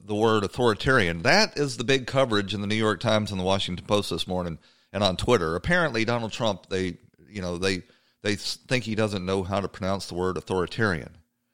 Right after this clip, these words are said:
Of all the things that went down in that, uh, that rally last night, that's what they're focusing on.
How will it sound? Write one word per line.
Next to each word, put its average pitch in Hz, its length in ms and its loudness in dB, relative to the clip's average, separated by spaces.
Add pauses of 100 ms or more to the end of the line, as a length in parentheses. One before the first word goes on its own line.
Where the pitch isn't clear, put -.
(1160)
Of 104 160 0
all 143 220 8
the 165 100 0
things 156 320 0
that 117 60 0
went 117 180 0
down 98 540 2
in 95 180 -4
that, 95 320 -2
uh, 87 200 0
that 85 160 -2
rally 98 340 0
last 78 320 -4
night, 82 200 -4
that's 107 480 0
what 85 140 0
they're 85 140 -6
focusing - 580 -2
on. 65 300 -14